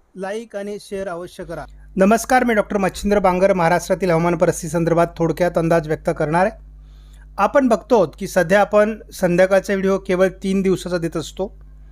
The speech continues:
आपण बघतो की दोन कमी दाब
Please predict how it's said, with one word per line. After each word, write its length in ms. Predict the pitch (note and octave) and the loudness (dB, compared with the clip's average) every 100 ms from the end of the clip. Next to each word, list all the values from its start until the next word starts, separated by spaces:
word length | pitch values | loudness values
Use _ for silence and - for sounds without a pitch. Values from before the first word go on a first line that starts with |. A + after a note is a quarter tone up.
| - - - - - - - | -20 -20 -20 -20 -20 -12 -4
आपण 300 | F3+ A3+ G#3+ | 0 2 2
बघतो 260 | G#3+ A3 | 0 0
की 520 | G#3+ - G#3+ A3 - - - - - - - | -2 -4 -2 -2 -6 -18 -20 -20 -20 -20 -10
दोन 400 | F3+ D#3+ A#3 C4 | -2 2 4 4
कमी 220 | B3 G#3 | 2 2
दाब 160 | G#3 | 2